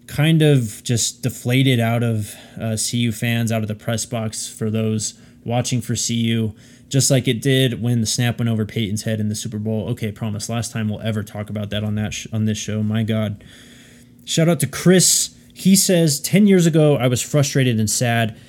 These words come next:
Today, I went to a two-year-old's birthday with no jersey or C U shirt on and wasn't wrong about how I thought about it would turn out.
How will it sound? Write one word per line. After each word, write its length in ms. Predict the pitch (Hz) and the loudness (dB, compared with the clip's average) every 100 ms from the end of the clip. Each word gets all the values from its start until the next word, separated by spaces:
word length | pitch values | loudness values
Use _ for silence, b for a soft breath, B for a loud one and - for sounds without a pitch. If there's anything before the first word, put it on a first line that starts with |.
| B B | B B
Today, 380 | - 120 135 131 | -2 2 4 4
I 100 | 110 | 2
went 220 | 127 98 | 0 0
to 120 | - | -2
a 60 | 110 | -2
two-year-old's 560 | - 147 160 147 131 104 | 2 2 4 6 4 2
birthday 420 | 123 117 123 117 | 0 0 2 2
with 160 | 104 | 0
no 140 | 117 117 | 0 0
jersey 420 | 110 113 107 110 | 0 0 2 0
or 120 | 95 | -2
C 220 | - - | -4 0
U 180 | 131 123 | 2 2
shirt 260 | 113 113 110 | 0 -2 -2
on 240 | 110 110 | 0 -2
and 240 | 110 104 110 | -2 -2 2
wasn't 260 | 131 143 | 2 2
wrong 260 | 120 123 120 | 0 0 0
about 260 | 110 107 | 0 -2
how 120 | 101 113 | -2 -4
I 80 | |
thought 220 | 113 110 110 | -2 -2 -2
about 260 | 107 107 | -2 -2
it 60 | 104 | -2
would 140 | 92 | -6
turn 240 | - 110 107 | -6 -4 -2
out. 240 | 107 - | -2 -4